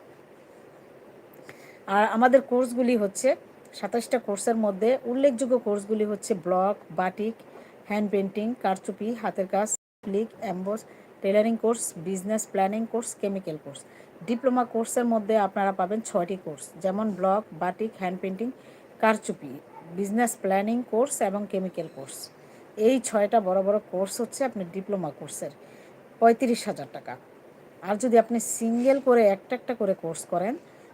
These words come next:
তাহলে প্রতিটি কোর্স ফি হবে বারো হাজার টাকা করে, মাত্র একটা কোর্স করলে। আর যদি আপনি নরমাল একটা প্যাকেজ নেন, ডিপ্লোমা কোর্সের বাইরে আরেকটা প্যাকেজ আছে, সেটা হচ্ছে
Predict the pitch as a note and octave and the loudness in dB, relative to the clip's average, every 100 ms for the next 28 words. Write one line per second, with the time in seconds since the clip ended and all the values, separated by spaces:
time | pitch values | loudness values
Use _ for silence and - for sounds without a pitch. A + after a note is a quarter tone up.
0 | - F#3+ G#3+ A#3+ - B3 D#4 C#4+ C#4+ - | -6 0 2 2 0 -2 -2 -4 -4 0
1 | A3+ A#3 - - B3+ B3+ B3+ B3+ A3 F#3+ | 0 0 -6 -2 2 2 2 2 2 2
2 | A#3+ D4+ F#3+ G3 F#3 E3+ D3+ C#3 C3+ C3+ | 2 2 2 2 2 -4 -8 -12 -16 -16
3 | B2+ C3+ - - - - - - C4 B3+ | -16 -16 -20 -20 -20 -20 -20 -8 -2 -2
4 | - A#3 A#3+ - G#3 F3 D3+ - C#3+ C3 | -2 -4 -4 0 0 0 -8 -10 -14 -12
5 | G#2 - - - - - - G3+ B3 B3 | -16 -18 -20 -20 -20 -18 -4 2 2 2
6 | C4 C4 G#3+ - A3+ D#4 - - - - | 4 6 4 4 -2 -4 -8 -20 -20 -20
7 | - G3 G#3+ A#3+ C#4 C4+ C4 A3 G3+ G3 | -8 0 2 4 4 2 2 0 0 0
8 | E3+ F3+ G#3 C#4 - F3 E3 G#3+ B3 A#3+ | -2 -4 -6 -8 -12 -12 -10 -6 -2 0
9 | A#3+ G#3+ G#3 B3+ A3 G3 A3 A#3+ G#3 G#3 | 0 -2 -2 -2 0 2 2 2 2 0
10 | - A#3 G#3 G3 F#3 F3+ A3 A3+ F#3+ G#3+ | -2 -2 0 0 -2 -4 -6 -6 -4 -4
11 | G#3+ G#3+ - D4 | -4 -8 -4 -4